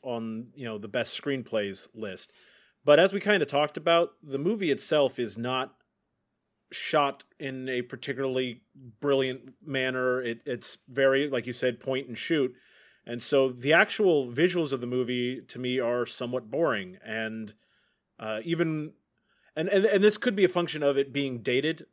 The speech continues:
like, you know, that I'm coming into it so far in the future. And I, I've seen this once before as well, but, you know,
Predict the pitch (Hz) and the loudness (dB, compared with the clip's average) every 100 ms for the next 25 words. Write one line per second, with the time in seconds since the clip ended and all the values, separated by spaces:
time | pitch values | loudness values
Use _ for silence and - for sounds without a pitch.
0 | - 135 110 143 120 117 120 127 127 139 | -8 -6 -6 -6 -8 -8 -6 -4 -2 -2
1 | 123 139 139 135 131 - 135 131 - 127 | -2 -2 -2 -4 -6 -4 -4 -4 -4 -4
2 | 123 131 123 110 127 123 127 143 160 165 | -2 -2 -4 -6 -8 -6 -6 -4 -2 -2
3 | 143 160 135 - 131 113 - - 113 98 | -2 -4 -6 -6 -8 -10 -14 -10 -8 -6
4 | 110 113 98 113 95 98 107 98 - _ | -10 -12 -8 -6 -6 -8 -10 -10 -12 _
5 | _ _ _ - 104 101 | _ _ _ -10 -6 -6